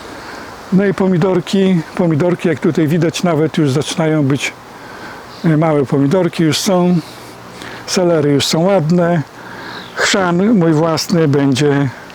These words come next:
już są piękne już liście. No i te ziemniaki po deszczu, bo ostatnio deszcze padały, to one już się poprzewracały,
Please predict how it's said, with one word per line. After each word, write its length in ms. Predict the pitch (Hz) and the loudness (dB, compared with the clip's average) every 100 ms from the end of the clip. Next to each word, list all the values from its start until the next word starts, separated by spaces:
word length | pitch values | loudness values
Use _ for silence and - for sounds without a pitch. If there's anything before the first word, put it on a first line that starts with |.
| - 180 | -8 -4
już 100 | - | 0
są 160 | 143 | 0
piękne 340 | 165 143 - 143 | 2 0 0 -2
już 160 | - | 0
liście. 360 | 143 127 - 139 - - - - - 160 | 0 0 -2 -4 -4 -14 -12 -12 -4 0
No 120 | 202 | 2
i 80 | 226 | 2
te 160 | 220 | 2
ziemniaki 580 | 190 233 254 277 - 135 101 - - - - | 4 4 2 2 0 -2 -2 -6 -12 -6 -2
po 80 | |
deszczu, 380 | 160 208 - 202 | 0 0 0 0
bo 60 | 165 | 0
ostatnio 340 | 156 196 190 | 0 0 0
deszcze 320 | 165 175 - | 2 0 -2
padały, 480 | 165 165 165 160 196 185 - - - - - | -2 0 2 2 0 -2 -10 -14 -12 -14 -6
to 80 | - | 0
one 100 | 202 | 2
już 100 | 196 | 2
się 80 | 208 | 2
poprzewracały, 840 | 196 - 202 180 131 202 147 165 | 0 0 0 0 0 0 2 2